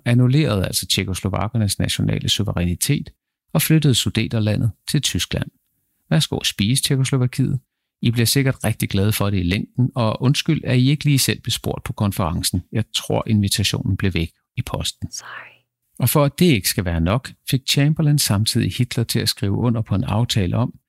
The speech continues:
Speaker 1: at England og Tyskland aldrig nogensinde skulle gå i krig med hinanden igen. Det papir var Chamberlain meget stolt af, og her kan du høre ham blive modtaget i lufthavnen i nitten otteogtredive, kort efter han har foræret Sudeterlandet væk.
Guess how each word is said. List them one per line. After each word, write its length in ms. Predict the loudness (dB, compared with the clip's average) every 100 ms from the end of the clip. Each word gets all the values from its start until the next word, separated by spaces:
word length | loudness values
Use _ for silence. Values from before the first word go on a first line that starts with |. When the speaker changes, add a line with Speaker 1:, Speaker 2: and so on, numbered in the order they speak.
| _ _
Speaker 1:
at 120 | -2 0
England 420 | 2 2 2 0 0
og 100 | -2
Tyskland 520 | 0 -2 0 -2 -2 -6 0
aldrig 380 | 2 2 2 2
nogensinde 580 | 4 2 2 2 0
skulle 200 | 0 -2
gå 140 | 0 0
i 60 |
krig 260 | 0 -4 -8 -2
med 120 | 2
hinanden 400 | 4 2 2 0
igen. 260 | 0 -4 -4 _ _ _ _ _ _ _ _ _
Det 140 | -2 0
papir 360 | -2 -2 -6 -8 _ _
var 80 | -4
Chamberlain 600 | 0 0 2 2 2 4
meget 280 | 2 0
stolt 400 | -2 -2 -4 -2
af, 180 | -4 -4 -8 _ _ _
og 80 | 4
her 200 | 4 4
kan 100 | 2
du 60 | 4
høre 260 | 6 4
ham 140 | 4 2
blive 180 | 4
modtaget 440 | 4 4 2 0 0
i 40 |
lufthavnen 580 | 0 0 0 -2 0 0
i 60 | 2
nitten 320 | 2 2 0
otteogtredive, 800 | 0 -2 -2 -2 0 0 0 -4 -8 _ _ -4
kort 280 | 2 2
efter 260 | 2 0 0
han 160 | 2 2
har 60 |
foræret 420 | 2 0 0 0
Sudeterlandet 800 | 0 -2 -2 -2 -2 0 0 0
væk. 280 | -2 -6 -14